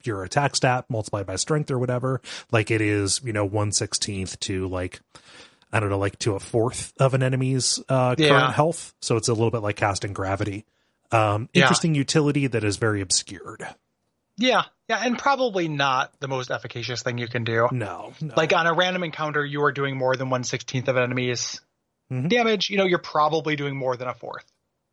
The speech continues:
Speaker 1: Yes.
Speaker 2: in a single attack with a martial class.
Speaker 1: Mm-hmm.
Speaker 2: Um, they're mostly there for that utility, but I do not get a lot of use out of them. Like, they can be very good.
Speaker 1: Yeah. Uh, you can get hide,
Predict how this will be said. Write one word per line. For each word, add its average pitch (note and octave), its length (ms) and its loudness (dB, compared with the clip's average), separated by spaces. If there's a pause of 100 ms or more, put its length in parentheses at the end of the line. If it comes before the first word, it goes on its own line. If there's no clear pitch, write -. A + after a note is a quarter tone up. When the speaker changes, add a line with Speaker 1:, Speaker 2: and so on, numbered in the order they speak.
Speaker 1:
Yes. C3+ 240 2
Speaker 2:
in C#3 80 4
a C3+ 60 2
single C3 280 0
attack B2 260 -2
with B2 100 -6
a A#2 60 -4
martial A#2+ 380 -2
class. - 600 -6
Speaker 1:
Mm-hmm. C#3 160 0 (460)
Speaker 2:
Um, B2 440 0
they're D#3+ 180 2
mostly D#3+ 280 2
there C#3 160 2
for C#3 100 -6
that C#3 140 -2
utility, B2+ 440 -4
but C3 120 0
I C3 80 2
do B2+ 100 -4
not B2+ 300 0
get C3 100 -2
a A#2+ 40 0
lot A#2+ 160 0
of C3 60 -10
use C#3 200 -10
out C3+ 100 -6
of D3 60 -10
them. D3+ 260 -4 (300)
Like, C#3+ 100 2
they D#3 100 2
can F3+ 220 0
be E3 120 2
very C3 180 -4
good. B2 340 -16
Speaker 1:
Yeah. C3+ 140 -2 (400)
Uh, C#3 200 4
you C#3+ 60 -4
can F3 140 2
get E3+ 140 2
hide, B2+ 520 2